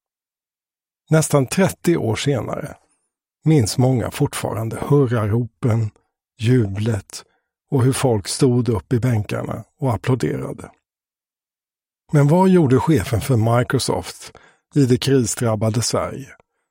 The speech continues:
som just höll på att ta sig ur den djupaste lågkonjunkturen på decennier? Varför deltog han i ett rutinmöte mellan kommunala tjänstemän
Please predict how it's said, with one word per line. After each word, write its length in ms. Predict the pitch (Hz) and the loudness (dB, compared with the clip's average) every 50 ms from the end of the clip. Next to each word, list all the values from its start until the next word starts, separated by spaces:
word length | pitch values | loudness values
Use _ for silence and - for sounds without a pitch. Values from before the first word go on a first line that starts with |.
| _ - | _ -8
som 200 | - - 135 127 | 0 2 2 4
just 340 | 123 139 151 151 - - - | 4 4 4 2 0 -4 -2
höll 220 | - 123 110 113 113 | -2 0 0 -2 -4
på 200 | - - 135 123 | -4 -2 -2 -2
att 140 | 117 - | -2 -2
ta 220 | - 127 120 113 104 | -2 0 0 0 0
sig 300 | - - 131 135 - 120 | 0 -2 -2 0 0 0
ur 220 | 113 113 101 107 | -2 -2 -4 -4
den 220 | 107 117 120 117 113 | -4 -2 0 0 2
djupaste 600 | 123 151 131 - _ - 107 95 - - - 117 | 2 2 0 0 _ -4 -4 -4 -4 -4 -2 0
lågkonjunkturen 1120 | 127 139 123 113 101 - - 104 92 101 98 - - 139 110 107 107 110 107 117 110 - | 0 0 0 -2 -4 -4 -6 -4 -4 -4 -4 -2 -2 -2 -2 -2 -4 -4 -6 -6 -4 -2
på 100 | 139 131 | -2 0
decennier? 680 | 123 143 - - 139 - - 101 139 135 - - - - _ _ _ _ _ _ _ _ _ _ _ _ _ _ _ _ _ _ _ _ _ _ _ - | 0 0 0 -2 -4 -4 -4 -6 -10 -12 -14 -18 -20 -20 _ _ _ _ _ _ _ _ _ _ _ _ _ _ _ _ _ _ _ _ _ _ _ -2
Varför 260 | 151 165 151 - 175 165 | 0 0 0 2 0 2
deltog 500 | 143 170 170 151 120 110 - 160 135 104 | 2 4 2 2 2 2 0 0 0 0
han 360 | 92 127 139 175 214 190 131 | 0 0 0 2 2 0 0
i 120 | 127 131 | 2 0
ett 180 | 135 131 - - | 0 0 -2 0
rutinmöte 1120 | 147 151 139 - - 165 160 135 107 107 110 110 139 165 170 151 _ - - 160 131 127 131 | 0 0 0 2 2 2 2 2 2 0 0 0 0 0 0 -2 _ -2 0 0 0 0 0
mellan 580 | 135 139 143 139 127 131 135 139 139 135 139 | 0 0 0 0 0 0 0 0 0 -2 -2
kommunala 520 | - - 147 139 139 143 131 113 107 131 120 | 0 0 2 2 4 4 4 2 2 2 0
tjänstemän 760 | - - 160 151 107 - - - 107 113 123 120 127 131 | 0 0 0 0 -2 -4 -6 -6 -4 -2 -2 -2 -4 -4